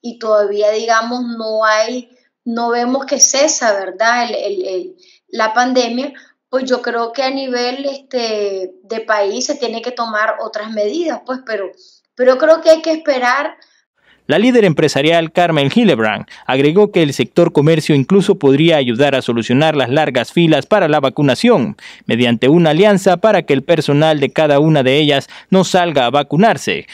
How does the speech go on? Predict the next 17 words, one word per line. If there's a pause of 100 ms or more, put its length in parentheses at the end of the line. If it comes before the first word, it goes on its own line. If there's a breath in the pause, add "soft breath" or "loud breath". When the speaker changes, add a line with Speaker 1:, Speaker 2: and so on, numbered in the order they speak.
(100)
Speaker 2:
sino
que
sean
las
autoridades
de
salud (220 loud breath)
quienes
lleguen
a
las
empresas. (460)
Speaker 1:
Tanto
nosotros
en
nuestro
personal